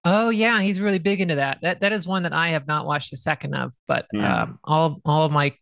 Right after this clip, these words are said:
Speaker 1: like, rural family members love it. It's supposed to be
Speaker 2: Yeah.
Speaker 1: okay. I've heard really good things, but he seems perfectly happy doing that for the rest of his life, so.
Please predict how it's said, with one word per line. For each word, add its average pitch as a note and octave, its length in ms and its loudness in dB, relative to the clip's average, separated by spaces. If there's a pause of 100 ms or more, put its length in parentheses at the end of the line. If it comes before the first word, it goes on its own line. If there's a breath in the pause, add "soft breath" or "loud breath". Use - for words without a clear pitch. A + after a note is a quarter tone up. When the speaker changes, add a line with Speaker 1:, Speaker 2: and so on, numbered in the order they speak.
(400)
Speaker 1:
like, - 160 -6 (380)
rural D3 400 4
family C#3+ 340 -2
members C3 400 -8
love - 220 -6
it. - 100 -6 (340)
It's - 60 -16
supposed C#4+ 240 2
to - 60 -2
be B3+ 80 4
Speaker 2:
Yeah. G#3 80 4
Speaker 1:
okay. F#3 280 2
I've C3+ 120 2
heard F#3 200 2
really E3 160 4
good B2 220 -4
things, C3+ 500 -2
but - 220 -2
he G3 220 2
seems G3+ 220 0
perfectly F3 300 2
happy D#3 460 0 (720 soft breath)
doing D#3+ 200 4
that D#3 200 0
for D3 60 -6
the C#3 80 0
rest C3+ 180 0
of - 60 -16
his - 100 -8
life, - 320 -4
so. - 360 -4